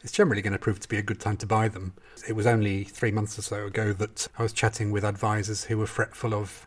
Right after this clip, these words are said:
rebalancing into U K equity income because that had had quite a torrid time. But as we stand today, in the last three months, it's the top performing equity exposure we've got has, has come from there. So probably we should be more fearful about buying the things that look good. But then again, that's the rebalancing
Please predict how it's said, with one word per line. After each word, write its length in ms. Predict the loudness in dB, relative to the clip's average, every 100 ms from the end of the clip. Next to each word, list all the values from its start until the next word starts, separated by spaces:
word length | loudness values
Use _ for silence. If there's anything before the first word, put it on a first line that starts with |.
| 2
rebalancing 520 | 4 6 4 2 0
into 180 | 0 0
U 160 | 0
K 200 | 0 0 0
equity 320 | -2 0 0
income 420 | 0 0 -2 -4
because 240 | -6 -6
that 140 | -4 -6
had 100 | -4
had 220 | -6 -6 -14 -6
quite 180 | -4 -4
a 40 |
torrid 340 | -2 -2 -2
time. 400 | -4 -4 -4 -4 -8 -14 -20 -12
But 300 | -8 -8 -8 -2
as 160 | -2
we 80 | -2
stand 300 | -2 -2 -2
today, 420 | 0 2 4 2 -2 -8
in 60 |
the 80 | -4
last 260 | -4 -4 -4
three 100 | -2
months, 280 | 0 -2 -6
it's 140 | -10
the 80 | -4
top 220 | -2 -4
performing 600 | -4 -2 0 0 -2 -4 -10 -20 -8 -6
equity 320 | -6 -4 -6
exposure 440 | -4 -4 -2 0
we've 100 | -2
got 240 | -2 -4 -4
has, 180 | -8 -6
has 180 | -6
come 180 | -2 -4
from 160 | -2 -2
there. 260 | -2 -2
So 360 | -4 -4 -4 -4
probably 320 | -2 -2 -2
we 80 | -2
should 160 | 0 2
be 80 | 2
more 160 | 2
fearful 320 | 2 0 0
about 220 | -2 -2 0
buying 200 | 0 0
the 80 |
things 220 | -2 -2 -2
that 140 | -4
look 160 | -6 -4
good. 260 | -2 -2 -8 -20 -20 -20 -16 -4
But 80 | 0
then 100 | 4
again, 320 | 6 4 2
that's 240 | -6 -8 0
the 60 |
rebalancing 640 | 4 6 6 6 4 0